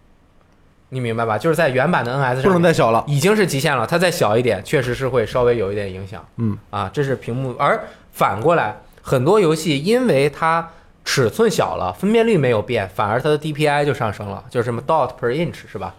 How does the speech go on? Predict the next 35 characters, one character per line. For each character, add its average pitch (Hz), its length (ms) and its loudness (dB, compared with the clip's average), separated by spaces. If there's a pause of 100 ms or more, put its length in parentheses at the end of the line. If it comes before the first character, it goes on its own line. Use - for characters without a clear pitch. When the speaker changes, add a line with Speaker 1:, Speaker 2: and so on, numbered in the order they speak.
(160)
Speaker 1:
就 131 100 -2
是 113 80 2
每 113 80 -2
Speaker 2:
嗯 110 40 -4
，P 170 80 2
P 156 140 2
I 151 160 4
嘛， 135 60 2
啊。 104 180 0
Speaker 1:
P 151 140 -4
P 147 100 -2
I，P - 480 -6
P 143 120 0
I，D 139 400 -2
P 165 160 -6
I。 147 120 2
Speaker 2:
每 131 100 4
英 175 180 4
寸 190 160 2
像 180 120 2
素 175 120 2
数， 165 220 0
啊。 107 180 -6 (200)
Speaker 1:
对， 127 200 2
每 113 200 2
一 143 180 0
英 165 140 2
寸 156 240 2
像 135 220 0
素， 143 180 2
像 147 220 0
素 143 80 0
数， 139 260 0
所 147 160 0
以 170 160 0